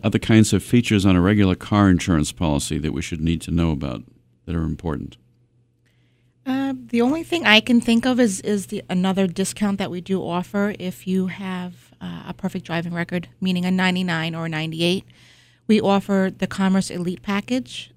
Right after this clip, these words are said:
Speaker 2: What that does, that allows us to increase your collision deductible to a thousand dollars. The first five hundred is waived,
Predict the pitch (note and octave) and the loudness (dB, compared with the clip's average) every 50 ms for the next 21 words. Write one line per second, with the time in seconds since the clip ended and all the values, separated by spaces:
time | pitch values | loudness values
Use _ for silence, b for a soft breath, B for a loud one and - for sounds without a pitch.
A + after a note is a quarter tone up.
0 | _ _ G#3 F#3+ F#3+ F#3 - G3 G3 G3+ - - - G#3 G3+ G3 F#3 F3+ G3+ G3+ | _ _ -2 -2 -2 0 0 0 0 0 0 0 2 2 4 4 4 4 4 4
1 | G3+ G3+ F#3+ F#3 F#3 F#3+ G3+ G#3+ A3 G3+ - - F#3+ G3 G#3+ A#3 - - - - | 4 4 2 4 4 4 4 4 2 0 0 -2 -2 -2 -2 -2 -6 -10 -14 -14
2 | _ - - G#3 G3 G3 F#3+ - - - G#3 G#3+ G#3+ - - - A#3 A#3 A#3 - | _ -4 0 0 2 2 0 -2 -2 -2 0 0 0 -2 -2 -2 -2 -2 -2 -4
3 | - - - - - _ - F#3 G3 F#3+ F#3 F#3 F#3 F#3 F3 G3 - - - _ | -8 -14 -18 -20 -20 _ -4 -2 0 2 2 2 0 0 -2 -6 -14 -20 -20 _
4 | - G#3 G3+ G#3 G3 G#3+ G3+ G3 G#3+ G#3 F#3+ - G#3 G3+ G#3 G3+ - - F#3+ - | -2 0 2 2 4 2 2 2 0 0 0 -2 -4 -4 -4 -4 -4 -6 -6 -2
5 | - E3 E3 F#3 F#3+ G#3+ G#3+ G#3 F3+ E3+ E3 F3 F#3+ F#3+ - - b b b b | 0 0 0 0 0 0 2 2 0 0 -2 -4 -8 -10 -12 -18 b b b b
6 | b b b b b b - G3 - - - A3+ A#3 B3 A#3+ - - B3 A3+ A3 | b b b b b b 0 0 0 2 2 4 4 4 2 0 2 2 2 4
7 | - A3+ A3 G3 G#3 G3 G3+ F#3 G3 F#3+ F#3 F#3 F#3+ G#3+ A3+ - - | 4 2 2 4 4 2 2 2 2 2 2 2 2 0 -4 -6 -14